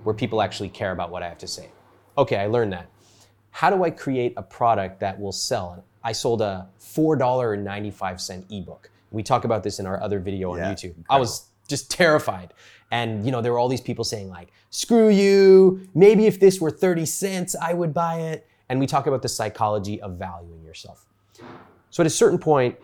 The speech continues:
Speaker 1: um, we created a product on freelancing called Earn One K. And that thing did really well. I think when we first launched it, it generated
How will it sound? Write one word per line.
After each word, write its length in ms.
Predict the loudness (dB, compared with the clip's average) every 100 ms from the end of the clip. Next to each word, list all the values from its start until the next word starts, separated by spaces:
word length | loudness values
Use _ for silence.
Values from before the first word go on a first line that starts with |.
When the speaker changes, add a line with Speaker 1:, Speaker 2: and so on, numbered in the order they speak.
| -4
Speaker 1:
um, 400 | 0 0 -2 -8 -14 -4
we 180 | -2
created 360 | 0 0 2 0
a 20 |
product 360 | -2 0 0 -2
on 100 | -10
freelancing 640 | -2 0 0 -2 -10 -16 -20 _
called 280 | -4 -4 -2
Earn 200 | -2 -2
One 240 | -2 -4 -6
K. 420 | -8 -8 -10 -16 _ _ _
And 240 | -10 -6 -2
that 240 | -4 -2
thing 160 | -4 -2
did 200 | -4 -4
really 220 | -2 -2
well. 220 | -2 -4
I 80 | -6
think 180 | -8 -6
when 140 | -6
we 80 | -6
first 340 | -6 -6 -6
launched 240 | -8 -8 -8
it, 80 | -10
it 80 | -10
generated 480 | -10 -8 -8 -10